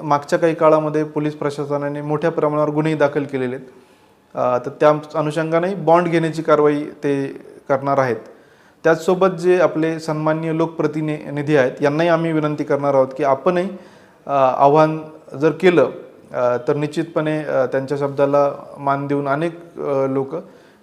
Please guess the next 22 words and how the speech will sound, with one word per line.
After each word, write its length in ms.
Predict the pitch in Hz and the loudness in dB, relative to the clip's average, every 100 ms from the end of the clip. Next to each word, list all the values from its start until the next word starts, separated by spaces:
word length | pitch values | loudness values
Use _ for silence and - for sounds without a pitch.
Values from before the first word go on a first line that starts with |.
| 147 | -4
डीजेकडून 600 | 143 151 180 175 165 160 | -2 2 2 4 0 2
आपल्या 240 | 147 151 | 0 -2
पारंपरिक 540 | 143 143 143 139 139 139 | 2 2 2 -2 -4 -2
वाद्याकडे 420 | 135 131 131 131 | -2 0 -2 0
वळतील, 360 | 120 117 143 160 - | 0 -4 -8 -16 -18
हे 160 | 123 143 | -6 -6
पण 260 | 143 147 143 | -2 -2 -2
एक, 320 | 139 - - | -6 -14 -4
अ, 220 | 135 123 | -2 -2
सर्वांना 360 | 123 131 131 127 | 0 0 0 -2
विनंती 440 | 131 139 135 123 | 0 0 -2 -10
आहे. 100 | - - _ _ _ | -10 -18 _ _ _
आणि 640 | 131 131 135 139 139 139 135 - - - - | -4 -4 -4 -6 -6 -8 -10 -16 -20 -8 -2
आपण 320 | 135 170 160 | 0 2 2
हा 300 | 151 151 147 | 0 0 -2
सण, 280 | 147 165 131 123 - - _ _ _ _ _ _ | 0 0 0 -6 -20 -20 _ _ _ _ _ _
अ, 440 | 139 131 123 131 131 - | -6 -2 -2 -4 -6 -6
उपक्रम 600 | 156 185 185 196 196 190 | -2 0 4 2 2 0
वेगळे 320 | 160 160 170 | 0 4 4
राबवून 340 | 165 147 151 160 | 6 6 4 0
साजरा 340 | 151 143 139 | 0 2 2
करावा 380 | 135 127 123 147 | 2 2 2 0